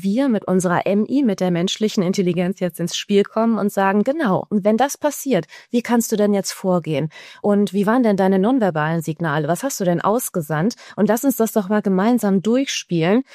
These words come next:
Und was kommt gerade bei mir an? Und welches Wort hat eventuell getriggert? Und wie ist die Angelika denn drauf,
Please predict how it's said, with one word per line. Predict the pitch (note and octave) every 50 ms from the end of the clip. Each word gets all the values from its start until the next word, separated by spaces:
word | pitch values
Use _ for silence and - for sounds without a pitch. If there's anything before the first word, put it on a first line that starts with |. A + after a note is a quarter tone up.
| - -
Und | - F#3+ G3+
was | G3+ B3 - -
kommt | - C4+ B3+
gerade | - G3 G3+ A3 A3+ A#3 F3+
bei | G3 G3 G3
mir | G#3 A3+ B3+ C4+ C4 B3+ - -
an? | F3 E3+ D#3 D#3 D3+
Und | E3 F3 D#3+
welches | F#3+ G3+ A#3+ - B3 G#3+ - F3+
Wort | E3+ F#3 A#3 C#4+ C#4 - -
hat | F3+ E3+ -
eventuell | F3 D#3+ E3+ E3+ F#3+ G3+ - G3+ F3+ F3 F3+ E3
getriggert? | F3 D#3+ - - - C#4+ C#4 F#3+ F3 C#3+ C#3+ -
Und | E3+ F3+ E3+
wie | D#3+ G#3 G#3+
ist | - G#3 - -
die | G#3 F#3
Angelika | E3+ F#3 F3+ F#3+ B3 C#4 B3+ G#3+ F3 - - D#3+ D#3+
denn | D#3+ D#3+ E3
drauf, | D#3 D#3+ - D#3 D3 D3 F#3 C4+ -